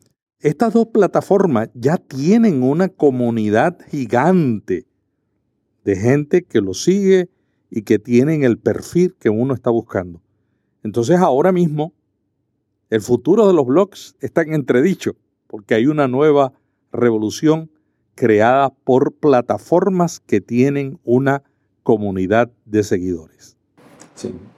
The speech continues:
Speaker 2: hay, hay cambios significativos en la forma como creamos contenido, en la forma como distribuimos contenido, en la forma como aprimoramos el contenido que se crea. Eso es, es algo que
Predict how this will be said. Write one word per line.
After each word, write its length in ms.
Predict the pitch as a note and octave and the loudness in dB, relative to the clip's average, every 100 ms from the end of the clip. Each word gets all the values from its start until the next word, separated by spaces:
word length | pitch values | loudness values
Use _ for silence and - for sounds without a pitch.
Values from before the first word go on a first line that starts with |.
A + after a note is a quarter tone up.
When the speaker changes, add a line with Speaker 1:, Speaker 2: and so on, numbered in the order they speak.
| _ | _
Speaker 2:
hay, 200 | F#2 G#2+ | -6 -2
hay 180 | B2 G#2+ | 0 -2
cambios 420 | - C3 C3 A#2+ - | 0 0 2 0 0
significativos 1200 | C3 C3 B2 A#2+ A2 - A#2 C3 D3+ C#3+ - - _ - - - _ | 0 0 0 0 0 0 2 2 0 -6 -12 -20 _ -20 -20 -20 _
en 220 | - G2+ G2+ | -4 -2 -2
la 100 | G2 | -4
forma 560 | - D3+ F3+ E3+ D3 - _ _ | -2 0 0 -4 -8 -12 _ _
como 260 | - G2 F#2+ | -8 -6 -2
creamos 420 | G2+ G2+ A#2 G2+ | 0 2 2 -2
contenido, 640 | A2+ F#2 F#2 A2 C3 D3+ D3+ - - - - - | -4 -2 0 2 0 -2 -8 -18 -20 -20 -20 -8
en 100 | G2 | -4
la 80 | G2 | -4
forma 460 | - B2 C3+ B2+ | -2 -2 -2 -4
como 240 | B2 A2+ G2+ | -4 -4 -2
distribuimos 800 | G2 - G#2 F2 G2 B2+ C3 - | -4 -2 -2 0 2 2 0 -4
contenido, 480 | A2+ - G2+ B2+ A#2 | -4 0 0 2 0
en 60 | |
la 40 | G2 | 0
forma 240 | A2+ G#2+ | -4 -6
como 200 | A#2+ G#2+ | -4 -6
aprimoramos 720 | G2+ A2+ G#2 G2 A2 E3+ C#3+ | -4 -2 -2 0 0 0 -2
el 100 | G#2 | -2
contenido 540 | F2 F#2 F#2 F#2+ G2 F#2 | -4 -4 -2 0 -2 -2
que 100 | F2+ | -4
se 180 | - - | -6 -8
crea. 260 | F2 E2+ - - - - - - | -8 -8 -12 -20 -20 -20 -20 -4
Eso 240 | C3 C3+ F#3 | -2 0 -2
es, 260 | - - | -2 -4
es 140 | B2 B2 | -2 0
algo 280 | C#3 C#3+ B2 | -2 -2 -2
que 320 | A#2+ G#2+ | 0 0